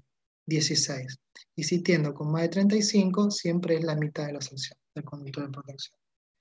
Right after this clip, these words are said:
Muchas veces hemos encontrado que se tiende con cuatro milímetros y el conductor de protección tiene un milímetro. Entonces, este, ese, ese conductor de un milímetro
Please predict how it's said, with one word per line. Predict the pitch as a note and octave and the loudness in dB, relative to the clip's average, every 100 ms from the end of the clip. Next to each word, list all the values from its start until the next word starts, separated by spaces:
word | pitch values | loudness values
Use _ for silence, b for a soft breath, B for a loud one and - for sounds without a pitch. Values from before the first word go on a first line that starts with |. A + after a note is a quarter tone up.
| b b b b b | b b b b b
Muchas | - D#3 E3+ | -4 4 8
veces | F3+ F3+ | 8 6
hemos | D#3+ D3+ | 2 2
encontrado | D#3 D#3 F#3 E3+ D3+ | 2 4 6 6 4
que | |
se | C#3+ D3+ C#3 | -2 -2 -4
tiende | - E3+ D#3 D3 | 0 2 2 -2
con | D3 | -4
cuatro | C#3+ E3+ F3+ | 2 2 4
milímetros | F3+ G3 G3+ G3+ G3 | 4 8 10 10 8
y | |
el | D#3+ | 4
conductor | D3+ D3 D#3+ | 2 0 2
de | |
protección | D#3+ E3 D3+ F#3 | 2 4 2 2
tiene | E3+ D3+ | 2 2
un | D3+ | 4
milímetro. | F3 F3+ D#3 D3 D3 | 6 6 6 2 -2
Entonces, | D3 D#3 F3 F3+ F3 - _ _ - | -2 0 6 6 6 -4 _ _ -10
este, | D#3 D3+ D3+ D3 C#3+ _ _ _ | -10 -6 -4 -4 -8 _ _ _
ese, | E3+ - E3+ | -6 0 0
ese | E3 F3+ F3+ F3 | 0 -2 -2 -2
conductor | E3+ D3+ D#3 D#3 G3+ F3 | 0 0 0 6 8 10
de | D#3 | 8
un | E3 | 4
milímetro | E3+ F3 F#3 F#3 - F3+ F3 E3+ F3+ G3 | 4 6 4 2 2 4 6 6 6 4